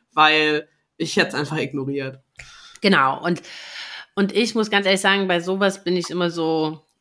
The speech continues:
Speaker 2: oh, hab ich so null Bock, mich mit zu befassen, hab das so mit halbem Auge gelesen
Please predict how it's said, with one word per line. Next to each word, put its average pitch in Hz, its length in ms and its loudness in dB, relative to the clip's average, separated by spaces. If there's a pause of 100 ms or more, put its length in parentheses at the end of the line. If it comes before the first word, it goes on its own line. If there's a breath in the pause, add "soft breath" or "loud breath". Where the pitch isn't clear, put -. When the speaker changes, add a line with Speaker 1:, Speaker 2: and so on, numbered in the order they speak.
(120)
Speaker 2:
oh, 180 80 2
hab 160 500 4
ich 190 80 -4
so 208 100 4
null 233 240 6
Bock, 226 220 2
mich 214 160 0
mit 208 120 -2
zu 156 120 -8
befassen, 233 440 2
hab 208 120 2
das 190 160 0
so 175 80 -4
mit 165 180 -2
halbem 190 240 0
Auge 170 320 -2
gelesen 254 680 -2